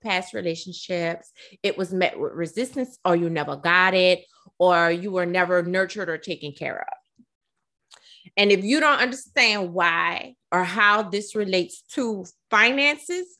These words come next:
then guess what you need to do? Listen to it. So if I never ask because, uh, I was always met with resistance or having to do it myself,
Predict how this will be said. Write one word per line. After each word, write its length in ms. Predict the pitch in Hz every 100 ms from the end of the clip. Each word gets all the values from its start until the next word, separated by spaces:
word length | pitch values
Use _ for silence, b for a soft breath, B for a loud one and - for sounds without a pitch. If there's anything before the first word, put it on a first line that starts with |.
| -
then 680 | 160 190 175 160 170 -
guess 320 | 165 190 220 269
what 260 | 262 -
you 100 | 269
need 280 | 247 214 208
to 160 | - 202
do? 260 | 190 165 _
Listen 360 | - 190 190 160
to 240 | - 120
it. 140 | - - _ _ _ _ _ b b b b b
So 760 | - - 294 254 247 240 277 285 _ _ _ _ _
if 240 | 214 226 -
I 220 | - 359 359
never 280 | 311 277 247
ask 600 | - 190 165 156 214 - _ -
because, 920 | 165 202 - 262 196 170 160 160 170 - _ _ _ -
uh, 460 | 190 185 175 170 165
I 100 | 180
was 140 | 180 196
always 300 | 196 208 190
met 380 | 190 190 180 165
with 180 | 185 185
resistance 460 | 170 196 214 226 -
or 160 | 196
having 300 | 214 196 202
to 80 | 185
do 140 | 180
it 100 | 190
myself, 520 | 180 180 185 165 151